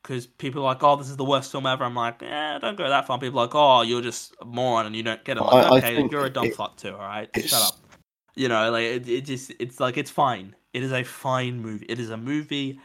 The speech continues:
Speaker 1: that exists and that I just could do without,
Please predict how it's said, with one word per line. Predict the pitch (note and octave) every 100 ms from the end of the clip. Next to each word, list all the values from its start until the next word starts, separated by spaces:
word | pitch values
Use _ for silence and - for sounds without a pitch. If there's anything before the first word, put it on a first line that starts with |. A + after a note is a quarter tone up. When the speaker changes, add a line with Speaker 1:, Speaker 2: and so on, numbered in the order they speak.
| _ -
Speaker 1:
that | G2+ G2+
exists | G2+ - A2 A2 - _ _ _ _ G#2+
and | A2
that | G#2 G#2+ - -
I |
just | G#2 G2+ - - _ _ - - - - - - _ -
could | C3+
do | C3
without, | A#2+ G#2 G2 F#2